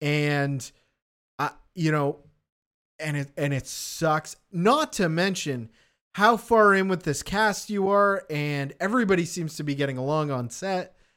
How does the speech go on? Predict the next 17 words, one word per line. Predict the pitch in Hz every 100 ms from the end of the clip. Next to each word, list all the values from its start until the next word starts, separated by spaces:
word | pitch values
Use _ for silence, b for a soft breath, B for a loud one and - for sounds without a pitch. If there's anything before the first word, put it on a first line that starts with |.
| _
And | 143 156
then | 156
this | 151 143
devastating | 151 143 139 147 139 135 123
thing | 127 123
happens | 127 127 135 120 117
to | - 120
a |
friend | 110 - 180 185
of | 165 113
yours, | 110 107 101 98 - _ _ _ -
your | 131
director, | 123 127 160 156 147 131 151
a | 123
friend, | - 160 160 151 143 139 - _ _ _ _ -
and | 143 143 139 139 135 123 - _ _ _ 127
uh, | 127 127